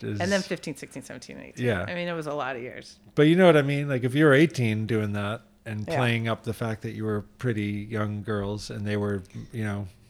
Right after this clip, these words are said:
Speaker 2: But we
Speaker 1: taking
Speaker 2: weren't. We were just, like, kinda, we were nice kids.
Speaker 1: Nice kids.
Speaker 2: I, I
Speaker 1: You're
Speaker 2: mean,
Speaker 1: just
Speaker 2: I think it,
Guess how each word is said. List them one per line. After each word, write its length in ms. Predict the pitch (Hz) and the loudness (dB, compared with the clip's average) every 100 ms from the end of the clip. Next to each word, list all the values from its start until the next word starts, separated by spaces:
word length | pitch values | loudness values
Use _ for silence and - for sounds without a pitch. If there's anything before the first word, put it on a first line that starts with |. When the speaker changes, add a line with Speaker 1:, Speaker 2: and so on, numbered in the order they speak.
| _ | _
Speaker 2:
But 140 | - 220 | -4 -2
we 160 | 247 | -2
Speaker 1:
taking 120 | 240 147 | 0 0
Speaker 2:
weren't. 300 | 139 139 - 202 | -2 -6 -10 -6
We 160 | 233 | -4
were 140 | 262 254 | -2 -4
just, 280 | 214 - | -6 -4
like, 240 | 156 143 - | -4 -4 -6
kinda, 320 | 151 147 139 | -8 -6 -8
we 160 | - 233 | -6 -4
were 120 | 247 | -2
nice 440 | 196 147 139 - - _ | -4 -4 -6 -14 -20 _
kids. 320 | - 127 104 | -14 -12 -8
Speaker 1:
Nice 240 | 123 110 - | -6 -6 -6
kids. 340 | 110 101 - | -6 -8 -6
Speaker 2:
I, 80 | 196 | -4
I 20 | 214 196 - - | -2 -4 -12 -6
Speaker 1:
You're 80 | 208 | -2
Speaker 2:
mean, 20 | |
Speaker 1:
just 140 | 202 202 | -2 -2
Speaker 2:
I 100 | 202 | -4
think 260 | - 208 | -6 -10
it, 80 | - | -12